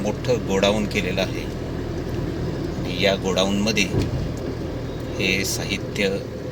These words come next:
ठेवलेलं आहे, या ठिकाणी आपण पाहू शकतो.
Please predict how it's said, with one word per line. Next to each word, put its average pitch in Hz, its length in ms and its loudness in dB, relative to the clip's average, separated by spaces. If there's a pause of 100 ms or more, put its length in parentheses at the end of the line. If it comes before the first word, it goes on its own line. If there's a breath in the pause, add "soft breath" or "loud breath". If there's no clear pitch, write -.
(340)
ठेवलेलं 82 420 -6
आहे, - 960 -8
या 90 120 -6
ठिकाणी 92 260 -6
आपण - 220 -6 (100)
पाहू - 240 -6
शकतो. - 320 -8